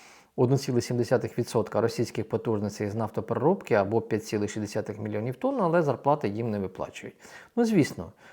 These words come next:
росіянам хоч і камінці з неба, аби лише Путін. Втім, наскільки довго це триватиме,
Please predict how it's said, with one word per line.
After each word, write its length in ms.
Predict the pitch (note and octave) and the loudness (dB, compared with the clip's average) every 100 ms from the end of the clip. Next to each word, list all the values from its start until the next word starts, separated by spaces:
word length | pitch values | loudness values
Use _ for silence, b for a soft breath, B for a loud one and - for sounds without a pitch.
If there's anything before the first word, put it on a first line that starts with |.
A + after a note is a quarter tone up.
| B | B
росіянам 520 | C3+ C3 E3+ A3 G#3+ | 0 4 4 4 4
хоч 320 | F3 - D#3+ - | 2 2 0 0
і 100 | D#3 | -2
камінці 500 | - C#3+ C#3 C#3 F#3 | 2 2 0 2 2
з 100 | A#2+ | 4
неба, 380 | B2+ D#3 D3+ - | 2 4 4 4
аби 360 | A2+ A2 A#2+ D3 | 0 2 4 6
лише 400 | A#2+ A#2 - B2+ | 6 2 0 0
Путін. 440 | - A#2+ - D2+ D2 - | 0 -4 -2 -8 -12 -16
Втім, 280 | - - D3 | -8 0 2
наскільки 380 | B2 B2 D3 C3+ | 2 0 0 2
довго 300 | B2+ C#3+ A#2+ | 4 4 4
це 140 | - | 0
триватиме, 560 | A#2 A#2+ D3+ F#3 A#2+ F#2 | 0 4 6 4 0 -4